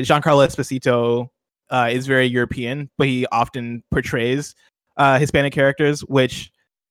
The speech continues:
you know, we, we've kinda talked about this a little bit, uh, in some cases as far as, as, as far as what the conversation has been, uh, with actors portraying characters that don't necessarily line up with their identity.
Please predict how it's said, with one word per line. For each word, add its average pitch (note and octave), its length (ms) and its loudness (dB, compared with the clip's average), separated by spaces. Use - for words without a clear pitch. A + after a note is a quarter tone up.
you D3 100 -2
know, A#2+ 360 4
we, F#3 300 -2
we've G3 120 0
kinda F#3 220 -2
talked F3 200 2
about E3+ 180 2
this E3+ 140 -4
a C#3+ 40 -2
little B2+ 180 2
bit, D3+ 280 2
uh, C3+ 240 0
in C3+ 80 -8
some C#3 140 -8
cases C3 280 -6
as B2+ 140 -8
far B2+ 180 0
as, B2 240 -6
as, C3 180 -10
as D#3+ 100 -4
far F3+ 120 6
as D#3 100 2
what D#3+ 80 4
the D#3 60 -4
conversation C3+ 500 -4
has B2 80 -8
been, B2 380 -6
uh, B2 340 2
with A#2+ 380 -2
actors C3 340 -2
portraying B2 500 -8
characters B2 560 -4
that A#2 280 -4
don't D3 240 2
necessarily C#3 500 2
line B2 180 -2
up B2 180 0
with B2 160 -4
their B2+ 100 -2
identity. A#2+ 520 -4